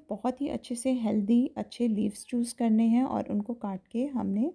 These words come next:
इस तरह से अलग कर लेना है। ये दो मुख्तलिफ डिज़ाइन के हमने स्नेक प्लांट के लीव्स अलग कर लिए हैं। काफ़ी हेल्दी और अच्छे मैच्योर्ड लीव्स हैं।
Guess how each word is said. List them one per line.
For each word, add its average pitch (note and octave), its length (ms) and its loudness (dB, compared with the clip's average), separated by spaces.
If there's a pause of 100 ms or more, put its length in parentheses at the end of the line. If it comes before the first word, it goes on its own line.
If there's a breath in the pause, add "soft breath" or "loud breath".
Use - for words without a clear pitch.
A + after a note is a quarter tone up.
(420 soft breath)
इस A3+ 140 -4
तरह A3 240 4
से B3+ 220 -2
अलग F#3+ 280 -4
कर F3+ 240 -10
लेना F#3 280 -6
है। F#3+ 200 -6 (760 soft breath)
ये A#3+ 160 4
दो B3 160 6
मुख्तलिफ C4 460 2
डिज़ाइन A#3 380 2
के B3+ 240 0
हमने A#3 580 4 (380 soft breath)
स्नेक B3+ 380 0
प्लांट A3 300 2
के B3 160 0 (120)
लीव्स A#3 400 2
अलग G3+ 260 -4
कर B3+ 160 2
लिए B3+ 280 4
हैं। B3+ 300 4
काफ़ी A3+ 340 -2
हेल्दी A3 480 0
और - 320 -4
अच्छे G#3+ 280 -4
मैच्योर्ड A3 500 2
लीव्स A#3 340 2
हैं। B3+ 140 -2